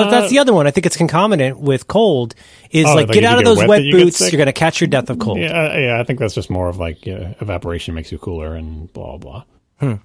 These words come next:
Speaker 2: Uh, finally, you got a better phrase than old wives' tale. What should we call that? That, that's a great term that we can't use anymore, uh, for obvious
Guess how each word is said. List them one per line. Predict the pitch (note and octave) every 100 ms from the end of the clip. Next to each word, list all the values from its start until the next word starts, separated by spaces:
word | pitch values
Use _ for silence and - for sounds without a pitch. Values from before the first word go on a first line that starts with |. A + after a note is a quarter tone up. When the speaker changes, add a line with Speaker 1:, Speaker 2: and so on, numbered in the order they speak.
| - - _
Speaker 2:
Uh, | D3
finally, | - G#3 F#3
you | C#3+
got | D#3+
a |
better | D3+ D3+
phrase | - D3+ D3
than | C#3
old | C#3
wives' | B2+ C#3 C3
tale. | D3+
What | E3
should | E3+
we | D3
call | - G2+
that? | F#2 G#2+
That, | - G#3
that's | A#3+ A#3+
a |
great | F#3+ G#3+ -
term | G#3+ D3 C3+
that | C#3
we |
can't | C3+ D3+
use | D3 D#3
anymore, | C3+ A#2 G#2+ G#2 G#2+ _ _ _ _ -
uh, | C#3 C3 A#2+ A#2+
for | C#3+
obvious | B2+ B2